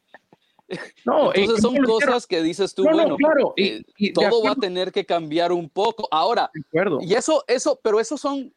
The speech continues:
Speaker 2: son cosas, digamos, como, eh, eso, tal vez el boxeo que se puede hacer así. Estás hablando ahora de, de ligas mayores, eh,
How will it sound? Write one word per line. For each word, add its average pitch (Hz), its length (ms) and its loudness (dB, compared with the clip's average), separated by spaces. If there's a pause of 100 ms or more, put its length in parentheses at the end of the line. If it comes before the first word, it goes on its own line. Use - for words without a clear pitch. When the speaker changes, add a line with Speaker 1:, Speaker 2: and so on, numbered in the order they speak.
Speaker 2:
son 220 280 -4
cosas, 214 460 -4
digamos, 147 600 -4 (460)
como, 156 540 0 (260)
eh, 131 300 -4
eso, 175 400 0
tal 143 180 -2
vez 151 220 -4
el 180 100 0
boxeo 160 520 -2
que 147 100 -6
se 131 120 -6
puede 139 300 -2
hacer 139 240 -2
así. 127 320 -6 (360)
Estás 185 360 -2
hablando 190 380 0
ahora 156 260 2
de, 117 240 -2 (540)
de 123 180 -4
ligas 165 480 0
mayores, 131 720 -2 (600)
eh, 120 760 0